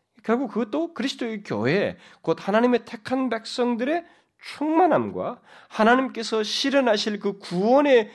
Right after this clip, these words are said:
목적이 광대하다고 하는 것을 말해주는 거예요. 선택된 무리들의 그 모든 것을, 에, 그것을 이루시는 하나님의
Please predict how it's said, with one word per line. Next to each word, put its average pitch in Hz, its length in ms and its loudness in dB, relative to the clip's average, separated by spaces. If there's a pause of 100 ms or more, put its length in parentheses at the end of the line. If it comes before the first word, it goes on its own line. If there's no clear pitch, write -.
(160)
목적이 220 760 -4
광대하다고 214 1000 -4
하는 247 140 -4
것을 156 400 -12 (260)
말해주는 - 400 -20
거예요. - 300 -20 (280)
선택된 202 440 -10
무리들의 185 540 -4 (240)
그 151 180 -16 (380)
모든 117 380 -10
것을, 113 440 -14 (640)
에, 104 180 -12
그것을 151 360 -8
이루시는 139 480 -6
하나님의 120 580 -8